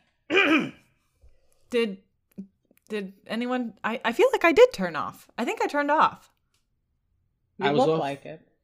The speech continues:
Speaker 4: I was off the entire time Edgar was speaking. Uh, just to
Speaker 2: That's
Speaker 4: give
Speaker 2: what
Speaker 4: an,
Speaker 2: I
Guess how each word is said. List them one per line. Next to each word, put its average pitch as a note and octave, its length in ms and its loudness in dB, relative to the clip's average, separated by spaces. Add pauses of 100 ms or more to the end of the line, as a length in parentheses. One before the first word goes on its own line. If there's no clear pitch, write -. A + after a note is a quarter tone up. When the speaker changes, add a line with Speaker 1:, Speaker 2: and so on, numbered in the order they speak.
(460)
Speaker 4:
I D#3 120 -2
was E3 140 -2
off D#3+ 140 -2
the D#3+ 100 -10
entire C#3 300 -4
time C3 220 -8
Edgar C#3 220 -6
was B2+ 140 -6
speaking. C3+ 460 -10 (600)
Uh, C3+ 180 0
just D4 180 -6
to D#4 80 -2
Speaker 2:
That's A3 40 -2
Speaker 4:
give A4 80 6
Speaker 2:
what B4 120 10
Speaker 4:
an, - 40 -2
Speaker 2:
I - 20 2